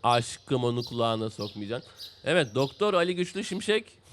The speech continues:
on yedi yıllık meslek hayatı boyunca sürekli gitar çaldığını söylüyor. Ve kulağa kaçan birçok yabancı cismi gitar çalarak çıkardığını, e, belirtmiş. E, böcek ve cisimleri de biriktirmiş. Böyle de ilginç bir insan. A G Ş diyelim biz ona kısaca.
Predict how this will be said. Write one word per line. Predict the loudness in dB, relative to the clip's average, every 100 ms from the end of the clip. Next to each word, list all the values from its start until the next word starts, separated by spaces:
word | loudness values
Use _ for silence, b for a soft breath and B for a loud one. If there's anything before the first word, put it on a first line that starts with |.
| -20 -4
on | 0 2
yedi | 4 2 2
yıllık | 2 0 0
meslek | 0 0 0
hayatı | 4 4 4 2
boyunca | 0 0 -2
sürekli | 0 0 0 -4
gitar | -2 0 2
çaldığını | 2 2 0 -4
söylüyor. | -4 -2 0 2 0 -4 B B B B B
Ve | 2 2 0 -2
kulağa | 2 4
kaçan | 4 0 0 0
birçok | -2 -2 -4 -2
yabancı | 0 2 0 -2
cismi | -6 -2 0 0 -6
gitar | 0 2 2
çalarak | 0 0 0 -4 -14
çıkardığını, | -4 0 2 2 2 2 0 -8 -10
e, | -4 -2 -2 -4 -2
belirtmiş. | -2 -4 -4 -8 -8 -14 -20 -20 -10
E, | -6 -4 -2 -6 -8 B B B B -4
böcek | 2 4 4 2
ve | 0
cisimleri | -4 -4 -2 0 0
de | 0 -2
biriktirmiş. | -4 -4 -4 -2 -2 -2
Böyle | 0 0
de | -2
ilginç | -4 -4 -6 -6
bir |
insan. | -6 -4 -4
A | 0 0
G | 2 0
Ş | -2 -2 -2
diyelim | -2 -2 -4
biz | -4
ona | -4 -6
kısaca. | -6 -4 -2 -2